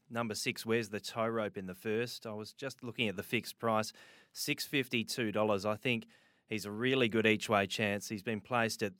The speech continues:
three of his four runs, and he did hit the line strongly there at Kellerberrin last start. He's a horse who's still learning what it's all about, so he will have to probably go back again tonight and need a little bit of luck, but he's got some talent, and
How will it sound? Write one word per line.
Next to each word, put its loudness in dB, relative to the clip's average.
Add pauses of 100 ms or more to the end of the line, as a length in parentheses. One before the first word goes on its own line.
three 2
of 2
his -4
four 0
runs, 4
and 2
he -6
did -2
hit -4
the -2
line 4
strongly 4
there 2
at -4
Kellerberrin 0
last 0
start. 6 (760)
He's -2
a 4
horse 4
who's 6
still 8
learning 10
what 8
it's 0
all 4
about, 4
so 4 (300)
he -4
will 2
have 0
to -2 (160)
probably 0
go 4
back 4
again 2
tonight 0
and -2
need 2
a 2
little 0
bit 0
of -6
luck, 0
but 4
he's -4
got 2
some -2
talent, 0
and 0